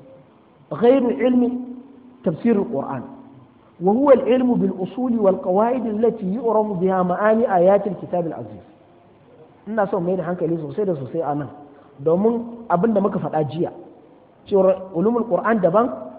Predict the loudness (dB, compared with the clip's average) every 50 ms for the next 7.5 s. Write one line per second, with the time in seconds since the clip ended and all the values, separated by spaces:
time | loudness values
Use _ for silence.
0 | -20 -20 -12 -4 0 2 4 4 4 4 2 0 0 2 2 2 2 2 0 -4
1 | -10 -14 -14 -16 -18 -20 -20 -20 -20 -20 -20 -20 -20 -20 -20 -20 -20 -20 _ _
2 | _ -20 -12 -8 -4 -2 0 2 0 0 -2 -6 -12 -20 -20 -20 -20 -4 4 8
3 | 8 8 8 8 6 4 4 4 4 4 6 6 8 8 8 6 6 4 2 2
4 | 2 2 0 -6 -12 -16 -18 -20 -20 -20 -20 -20 -20 -20 -14 -4 2 2 4 4
5 | 6 4 4 4 4 2 4 4 4 2 2 2 2 4 6 6 6 4 4 4
6 | 4 6 6 4 2 0 0 2 2 2 2 2 0 0 2 2 2 4 4 4
7 | 4 4 2 0 0 -2 -2 0 0 0